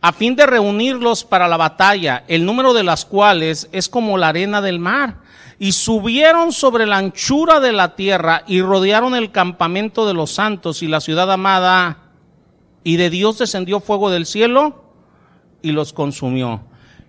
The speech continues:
Y el diablo que los engañaba fue lanzado en el lago de fuego y azufre, donde estaban la bestia, el falso profeta,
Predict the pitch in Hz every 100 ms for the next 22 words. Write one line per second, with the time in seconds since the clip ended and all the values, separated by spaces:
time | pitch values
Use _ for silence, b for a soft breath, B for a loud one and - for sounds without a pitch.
0 | - 202 220 220 247 311 302 302 269 240
1 | 208 185 190 196 214 214 208 214 214 202
2 | 175 196 202 208 202 180 165 170 180 190
3 | 185 170 156 139 175 175 175 175 160 135
4 | - 226 - 165 175 175 B B B 156
5 | 165 156 147 - 175 180 175 139 127 139
6 | 226 226 - 165 160 170 170 - 135 135
7 | - 170 180 170 - 135 - 196 233 -
8 | - 151